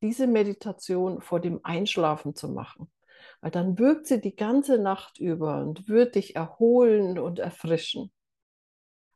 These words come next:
Also, wir werden heute diese Meditation machen. Das heißt, wir werden sie im Liegen machen. Die tantrische Weisheit heißt aber gleichgültig in welcher Position.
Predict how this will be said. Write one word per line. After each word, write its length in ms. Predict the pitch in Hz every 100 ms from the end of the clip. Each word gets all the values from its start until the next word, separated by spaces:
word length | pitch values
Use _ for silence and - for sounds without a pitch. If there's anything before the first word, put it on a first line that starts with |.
| -
Also, 460 | 226 190 165 -
wir 260 | - 269 285
werden 360 | 269 247 220 190
heute 360 | 196 240 311
diese 220 | 233 202
Meditation 720 | 180 170 - - - 147 - -
machen. 420 | 196 - 302 311 - - - _ _
Das 180 | 226 -
heißt, 240 | 226 220
wir 80 | 226
werden 200 | 208 190
sie 100 | 175
im 160 | - 165
Liegen 420 | 214 294 277 175
machen. 460 | 165 - - 247 285 - - _ _ _ _
Die 380 | 247 233 233 226
tantrische 720 | - 233 269 277 277 262 - 190
Weisheit 640 | 190 262 302 277 220 -
heißt 300 | 214 269 -
aber 180 | 226 233
gleichgültig 840 | 226 202 277 311 - 294 277 262
in 140 | 247
welcher 300 | 226 220 240
Position. 920 | 226 220 214 202 - 175 156 139 -